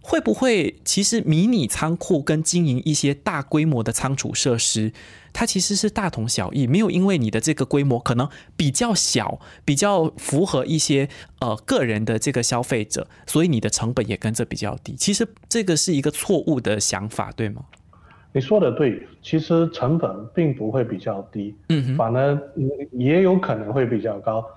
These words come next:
Speaker 1: 哦，
Speaker 2: 就像刚才之前提到的，
Speaker 1: OK。
Speaker 2: 我们需要选择那些对客户比较，呃，方便，
Speaker 1: 嗯。
Speaker 2: 比较容易进出的地点。
Speaker 1: 地理位置，
Speaker 2: 所以，
Speaker 1: 嗯。
Speaker 2: 对，这地理位置嘛，自然随着市场价，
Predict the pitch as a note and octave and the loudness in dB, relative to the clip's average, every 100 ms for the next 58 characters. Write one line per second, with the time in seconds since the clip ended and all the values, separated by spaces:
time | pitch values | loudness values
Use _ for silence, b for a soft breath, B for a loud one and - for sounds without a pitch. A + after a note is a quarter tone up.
0 | - - D#3+ A3+ - B2+ C#3+ C#3 B2+ B2+ | -12 -2 2 2 2 2 0 2 0 0
1 | C3+ A#2 A#2 - G#2+ B2+ B2+ A2+ - B | -2 -2 -6 -2 -2 2 2 0 -4 B
2 | B B A#2 A2+ C3 C#3+ D3+ C3+ C3 G#2+ | B B -2 0 -2 0 2 2 0 -6
3 | G2 G#2 A2+ A#2 - A#2 - B2+ A2+ - | -4 -4 -4 -4 -2 -4 0 -2 0 -2
4 | A2+ B2+ A2+ G2 B2+ A#2 G#2 G2 - - | -2 -2 -4 -4 0 2 0 -4 -10 -16
5 | - - - C#3+ D#3+ D#3 A2 G2 - - | -14 -10 -4 0 2 2 0 -4 -12 -2
6 | D3+ A2 A#2 A2+ B2+ A#2 A2 B2+ D3 A#2 | 0 0 -2 0 2 2 2 2 2 2
7 | A2+ - D#3+ B2 - C#3+ C3+ B2+ G#2 - | 0 -2 -2 -2 0 2 2 2 -2 -4
8 | - - - B2+ A2+ A2+ C#3 A2 - A2 | -18 -6 -2 0 0 0 0 0 -2 -4
9 | - - D3+ C3+ A2+ G2+ A2 - _ _ | -8 -2 2 4 2 0 -4 -12 _ _
10 | - C3+ B2 G#2 - - - D#3+ G#3+ F3+ | 0 4 4 2 -6 -8 -2 0 2 2
11 | A#2+ C#3+ C#3+ - A#2+ A2+ G2 G#2 - - | 4 4 2 0 -2 -2 -6 -14 -20 -20
12 | _ - - D#3 C3+ A2+ A2+ - G#2+ A#2 | _ -20 -6 0 0 0 -4 -8 -4 -4
13 | - A2+ - F2+ - G#2+ | -4 -8 -8 -14 -10 -12